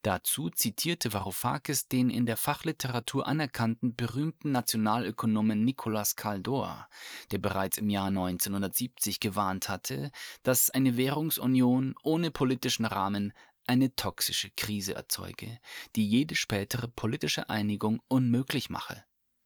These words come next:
Und genau das sei eingetreten. Die E Z B flutete die Märkte der europäischen Mitgliedsländer mit billigem Geld, das nicht in produktive Investitionen, sondern in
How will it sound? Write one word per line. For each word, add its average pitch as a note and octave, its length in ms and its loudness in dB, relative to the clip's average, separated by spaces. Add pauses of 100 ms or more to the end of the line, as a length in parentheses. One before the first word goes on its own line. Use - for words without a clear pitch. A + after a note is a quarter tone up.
(420)
Und - 160 -4
genau E2+ 240 0
das - 400 -2
sei F2+ 300 -4
eingetreten. F#2+ 880 0 (640)
Die - 160 -6
E G2 80 -4
Z - 340 -2
B D3 300 2
flutete D3 560 -2
die A2 140 0
Märkte A#2+ 480 2
der A#2 120 0
europäischen B2+ 600 -2
Mitgliedsländer C3+ 720 0
mit A2+ 240 -2
billigem A2+ 400 2
Geld, C3 400 -4 (300)
das - 160 2
nicht D#3+ 220 -2
in C3 140 0
produktive C#3 580 -2
Investitionen, C3+ 1120 0
sondern C#3+ 460 0
in C3 220 0